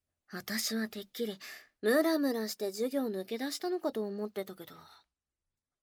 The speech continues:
ちょっとこの布団めくっていい？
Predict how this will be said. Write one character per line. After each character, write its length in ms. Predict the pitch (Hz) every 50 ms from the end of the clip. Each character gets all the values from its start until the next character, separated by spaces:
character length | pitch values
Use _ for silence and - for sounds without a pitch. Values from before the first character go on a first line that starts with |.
| _ _ _ _ _ _ _ _ _ _ - - 415 - - - - - _ -
ち 80 | -
ょ 40 | 294
っ 40 | 208
と 120 | - 240
こ 120 | 220 220 208
の 120 | 214 233
布 80 | 220 -
団 180 | - 226 220
め 120 | 208 196 190
く 100 | - 226
っ 40 | 220
て 140 | - 240
い 100 | 240 247
い？ 60 | 277